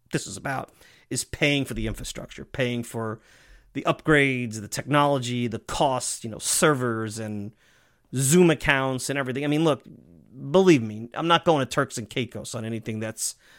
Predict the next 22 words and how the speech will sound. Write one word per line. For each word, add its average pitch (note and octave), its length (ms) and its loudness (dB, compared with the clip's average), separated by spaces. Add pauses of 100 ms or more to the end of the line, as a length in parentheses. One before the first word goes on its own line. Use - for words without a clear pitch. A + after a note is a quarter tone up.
(160)
coming G3 320 6
in E3 200 6
here. A2+ 220 -4 (220)
It's - 120 -10
just G#3 300 2
covering B2 340 2
overhead. - 480 -10 (380)
And, D3 240 0
and D#3 140 4
I'm D#3 180 4
glad E3 440 6
that C#3+ 100 0
I B2+ 100 2
could B2+ 160 -6
just A#2 220 -4
do A2+ 140 -6
that A2 220 -6
because A#2 200 -8
I'm D#3+ 220 2
not D#3 200 2
looking C3 540 -2
to G#2+ 500 -6